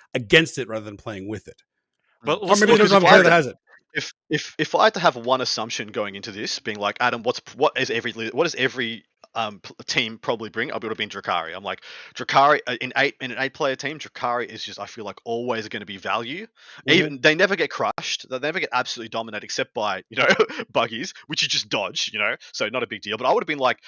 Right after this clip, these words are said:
Speaker 3: wouldn't have been surprised if we saw sixty, sixty-five, hell, seventy Drukhari, uh, armies in representation. But now we got forty-eight. I would like to know,
Speaker 2: Well
Speaker 3: I, and I, I, I looked through a bunch of stuff.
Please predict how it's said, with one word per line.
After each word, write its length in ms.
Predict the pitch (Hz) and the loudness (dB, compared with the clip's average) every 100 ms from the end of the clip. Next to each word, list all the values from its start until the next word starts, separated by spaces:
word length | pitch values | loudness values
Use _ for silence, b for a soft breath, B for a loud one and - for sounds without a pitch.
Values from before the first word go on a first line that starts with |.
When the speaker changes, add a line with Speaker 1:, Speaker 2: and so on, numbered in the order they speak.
| B | B
Speaker 3:
wouldn't 260 | 135 180 190 | -10 -8 -6
have 80 | 160 | -4
been 120 | 151 | -6
surprised 460 | 139 - 131 120 | -6 -2 0 0
if 100 | 120 | -4
we 80 | 131 | -10
saw 140 | - 120 | -8 -6
sixty, 500 | - 135 - 131 120 | -6 -8 -8 -10 -8
sixty-five, 840 | - 135 - 120 - 113 110 110 - B | -8 -10 -12 -6 -2 0 0 -2 -8 B
hell, 200 | - 143 | 2 2
seventy 520 | - - 151 160 143 | 2 0 0 0 -4
Drukhari, 580 | 131 123 127 120 113 101 - | -6 -6 0 0 0 -4 -8
uh, 120 | 110 | -8
armies 380 | 107 110 110 - | -4 -6 -8 -14
in 80 | 107 | -12
representation. 640 | 107 98 98 113 123 87 _ B - | -14 -12 -12 -10 -10 -12 _ B -4
But 80 | |
now 100 | 185 | -2
we 60 | 156 | -2
got 100 | 147 | -4
forty-eight. 420 | - 147 131 135 - B B | -6 -6 -2 -4 -6 B B
I 60 | 139 | -2
would 140 | 240 | 0
like 120 | 226 | -2
to 100 | - | -2
know, 260 | 170 127 123 - _ _ | 0 0 0 -6 _ _
Speaker 2:
Well 120 | - 127 | -6 0
Speaker 3:
I, 80 | 131 | 0
and 140 | 139 | 2
I, 120 | 135 143 - | 0 0 2
I, 100 | 143 | 2
I 100 | 139 | 4
looked 200 | 139 - | 2 -2
through 140 | - 156 | -4 -6
a 40 | |
bunch 280 | 117 131 - | -2 -4 -4
of 60 | - | -6
stuff. 300 | 123 113 | -2 -2